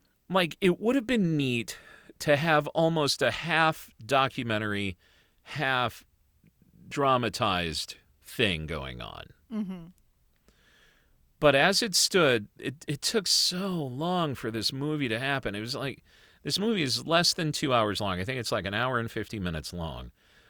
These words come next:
Speaker 1: But it felt like it was almost two and a half. But it really made me fucking nostalgic because I remember trying to collect Beanie Babies. And I wasn't full throttle. I was not like,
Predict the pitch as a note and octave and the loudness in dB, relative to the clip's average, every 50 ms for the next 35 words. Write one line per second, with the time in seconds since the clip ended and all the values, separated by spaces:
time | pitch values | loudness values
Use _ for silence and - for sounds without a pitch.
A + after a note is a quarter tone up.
0 | _ - - C3+ C#3+ C#3+ - G#3 A3 A3 F#3 C#3 B2 C3 B2 A#2 G#2+ A2 B2 A#2+ | _ -6 -4 -2 0 2 2 2 4 4 2 0 0 0 -2 -2 0 -2 -2 -2
1 | A#2+ B2 G#2 - - _ _ - - - C#3+ B2 G#2 D#2+ - - F2+ C2+ - - | -2 -2 -2 -4 -6 _ _ -10 -6 -4 -2 -2 -2 -2 -4 -6 -8 -10 -10 -12
2 | - - - - _ _ _ _ _ _ _ _ _ _ _ _ _ _ _ _ | -16 -18 -20 -20 _ _ _ _ _ _ _ _ _ _ _ _ _ _ _ _
3 | _ _ _ _ _ _ _ _ _ - - - D#3+ D3+ D3+ C#3+ C3 - B2+ C#3+ | _ _ _ _ _ _ _ _ _ -4 2 6 6 6 6 4 2 0 -6 -8
4 | D#3 E3 F#3 F#3+ F#3+ G3 F#3+ F#3 F3 E3 D3+ C3+ C3+ C3+ B2+ B2 A2+ A2+ G#2+ G2+ | -6 -4 -2 0 2 4 4 6 6 6 6 6 6 6 6 4 4 2 0 0
5 | - - B2+ A#2 A2+ - G#2+ G2+ G2 F#2 - - - - A#2 A2 G#2 G#2 F#2+ E2+ | 0 0 0 0 0 0 -2 -2 -2 0 0 0 2 2 2 4 4 2 0 -2
6 | F#2+ F2+ D2+ - G#2+ F#2 - A2+ G#2 G2 F#2+ F#2 F2 - - - _ _ - A2 | -6 -6 -6 -4 -6 -4 -2 0 0 0 0 0 0 -2 -2 -4 _ _ -4 -2
7 | B2+ D#3+ D#3+ C#3 B2+ A#2 A2+ A#2 B2 A2+ G2+ F2+ E2+ E2+ - - A2+ G2+ F2+ F2+ | 0 2 2 2 2 4 2 2 2 4 2 2 2 0 -2 -2 0 0 0 0
8 | E2 - - G2+ F2 D#2 D2 C2 - - - E2+ D2+ C2 B1 B1+ A#1+ - - G#1 | -2 -4 -6 -4 -2 -2 -2 -4 -6 -10 -8 -8 -8 -8 -10 -12 -12 -12 -12 -12
9 | G1+ G1+ - - - - - - - - _ _ _ _ _ _ _ _ _ _ | -12 -14 -16 -18 -16 -14 -14 -14 -14 -16 _ _ _ _ _ _ _ _ _ _
10 | _ _ _ _ _ _ _ _ _ - - - - G#2 G#2+ G#2+ G#2+ A#2 C#3+ D3+ | _ _ _ _ _ _ _ _ _ -20 -10 -4 0 4 4 4 6 6 6 6
11 | - F#3+ E3+ E3 - - D#3+ D#3+ D#3+ D3+ - - D3 C3+ B2 A2+ F#2+ D#2+ D2 C#2 | 6 4 2 0 0 2 4 4 4 2 2 4 6 8 8 8 6 4 0 -2
12 | D#2 A2 A#2 A#2 A#2 G2 E2+ G2+ G#2 G#2 A2+ B2 C#3 C#3+ - C3 C3 A#2+ G#2+ | 0 0 0 0 0 0 0 0 0 2 4 4 4 4 4 4 4 4 4